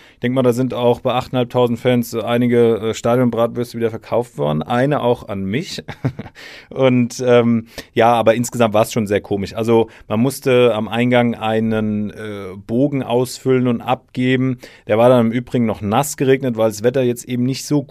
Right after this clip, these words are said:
cool war am, am <laughs> Samstag. Es hat geregnet, als wir am Eingang standen. Und, ähm, ja, aber aus sportlicher Sicht sage ich, es hat mich schon sehr gefreut, m-, mal wieder aus nächster Nähe ein Fußballspiel zu sehen. Ähm,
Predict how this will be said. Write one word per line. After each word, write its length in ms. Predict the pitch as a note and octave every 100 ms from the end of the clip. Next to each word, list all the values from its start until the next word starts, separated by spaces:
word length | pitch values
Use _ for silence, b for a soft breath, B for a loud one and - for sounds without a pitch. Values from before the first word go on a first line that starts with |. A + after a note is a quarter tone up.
| D3+
cool 220 | D#3 D3
war 340 | C#3 C#3 C3
am, 380 | - C3 C3 A#2+
am 260 | B2 C3 B2+
<laughs> 0 |
Samstag. 520 | - C#3+ A#2+ C3 A2+
Es 40 |
hat 160 | B2 -
geregnet, 400 | G#2+ A2+ C3 A#2
als 200 | A#2+ -
wir 40 |
am 120 | A2+
Eingang 280 | A2+ A#2+ A#2+
standen. 500 | - A#2 A#2+ B2 B2+ B B B B B B -
Und, 440 | B2 A2+ A2+ G#2+
ähm, 360 | A#2 A2+ A2 G2
ja, 120 | F2+
aber 220 | G2 A2
aus 160 | A2+ -
sportlicher 500 | - B2 C3 B2 A2+
Sicht 240 | A#2+ -
sage 240 | A2+ A2+
ich, 120 | A2 - B B
es 80 | -
hat 120 | A#2+
mich 120 | B2+
schon 180 | - A#2
sehr 220 | G#2 A2
gefreut, 720 | G2+ - - G2+ A#2 B2+ B2+ - b b
m-, 340 | - A2+ A2+ F#2+
mal 260 | A2 G#2+ G#2+
wieder 200 | A2+ G#2
aus 200 | G#2 -
nächster 380 | A2+ B2 -
Nähe 180 | A2 A2+
ein 80 | G2+
Fußballspiel 640 | - F#3 - D3 - C#3
zu 160 | C3 C3+
sehen. 480 | A#2 B2+ B2+ C3 B2+ b b b _
Ähm, 640 | A2 A2 A2 A2 G#2+ G#2